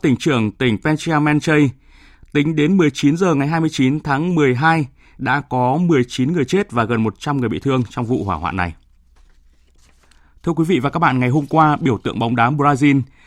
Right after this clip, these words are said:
người đã ba lần giành chức vô địch World Cup và được xem là cầu thủ vĩ đại nhất mọi thời đại, vua bóng đá Pele đã qua đời ở tuổi tám mươi hai sau một thời gian dài chống chọi với bệnh tật.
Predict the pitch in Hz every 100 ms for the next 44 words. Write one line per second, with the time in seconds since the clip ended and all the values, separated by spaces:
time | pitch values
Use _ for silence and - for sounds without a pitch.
0 | - - 143 131 123 175 170 147 113 120
1 | 113 190 160 147 110 143 143 196 - _
2 | - 117 113 - 139 127 110 107 120 90
3 | 131 135 101 127 214 123 143 113 123 120
4 | 113 - - 107 131 110 110 110 - 147
5 | 139 135 123 _ - 110 113 143 147 123
6 | 107 107 95 101 87 95 107 139 139 131
7 | 120 - - 143 120 101 110 101 120 117
8 | 110 98 - 110 120 160 82 95 104 127
9 | - - 117